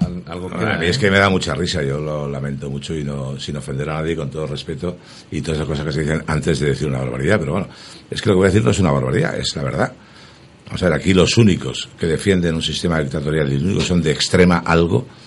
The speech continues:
Speaker 2: es Podemos, que son de extrema izquierda y son comunistas. Y ya está, y los demás no, ni Ciudadanos, ni el Partido Socialista, ni el Partido Popular, somos de extrema nada, ni somos nada, no somos anti,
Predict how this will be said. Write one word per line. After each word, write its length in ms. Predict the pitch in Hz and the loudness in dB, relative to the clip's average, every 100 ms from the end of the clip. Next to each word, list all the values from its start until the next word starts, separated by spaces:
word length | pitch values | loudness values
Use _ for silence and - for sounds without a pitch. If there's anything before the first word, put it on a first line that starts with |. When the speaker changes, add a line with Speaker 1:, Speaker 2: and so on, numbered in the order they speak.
| - - - - - | -20 -20 -20 -20 -10
Speaker 2:
es 140 | 90 - | -8 -6
Podemos, 580 | 73 80 - - - - - - - - - - | -4 -4 -4 -10 -14 -18 -20 -20 -20 -20 -20 -10
que 80 | - | -6
son 160 | - 85 | -2 2
de 80 | 92 | 2
extrema 300 | - 80 87 | 2 2 2
izquierda 280 | 87 101 | 4 4
y 40 | 117 | 4
son 160 | 95 | 2
comunistas. 760 | 107 92 71 - - - - - - - - - - - - - - | 2 0 2 0 -2 -8 -10 -12 -16 -20 -20 -20 -20 -20 -20 -20 -12
Y 80 | 73 | -8
ya 80 | |
está, 240 | 65 92 - | -4 -2 -2
y 80 | 98 | -4
los 180 | 78 76 | -4 -2
demás 280 | 78 104 | 2 2
no, 220 | 110 - - - - | 4 2 0 -12 -12
ni 200 | - 78 | -8 -6
Ciudadanos, 520 | 71 82 76 107 101 76 | -4 -2 2 4 4 2
ni 80 | |
el 60 | 76 | 0
Partido 240 | 71 82 | -2 0
Socialista, 480 | 90 85 90 104 92 | 0 2 2 2 0
ni 60 | 71 | -2
el 80 | 67 | -2
Partido 280 | 67 82 | -2 0
Popular, 320 | 87 90 107 110 - - - | 2 4 4 2 -10 -20 -10
somos 380 | - 85 90 76 | -2 2 2 2
de 80 | |
extrema 380 | 71 - 90 87 | 0 2 4 6
nada, 360 | 95 104 117 117 - - - - | 6 4 4 0 -10 -20 -16 -6
ni 200 | 80 78 | -2 -2
somos 340 | 73 85 78 | 0 0 0
nada, 600 | 73 90 80 78 78 78 76 | 2 2 2 0 -2 -4 -2
no 120 | 80 | 0
somos 320 | 90 85 76 | 2 2 2
anti, 760 | 82 69 - 82 80 80 78 | 0 0 -2 0 0 0 -2